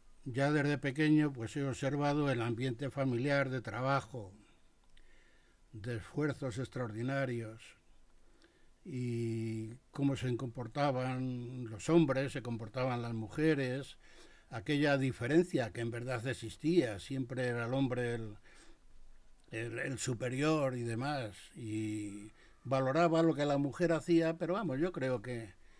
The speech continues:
que luego por dentro decían, "Caramba, pues soy aquí, el que manda soy yo", y, en fin.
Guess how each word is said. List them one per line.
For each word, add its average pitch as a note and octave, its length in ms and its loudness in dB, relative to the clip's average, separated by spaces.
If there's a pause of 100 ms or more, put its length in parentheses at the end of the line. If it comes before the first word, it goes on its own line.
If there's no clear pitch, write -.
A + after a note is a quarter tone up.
(380)
que A2+ 880 -4
luego C#3 640 0
por C3+ 180 2
dentro C#3 380 2
decían, B2 460 0
"Caramba, A#2+ 460 -4
pues A2 260 -14
soy B2 180 -6
aquí, A#2 300 -6
el A2 120 -6
que B2 100 -8
manda B2+ 300 0
soy G#2+ 200 -6
yo", A#2+ 320 -4
y, B2 220 -12 (180)
en B2+ 80 -14
fin. A#2 260 -10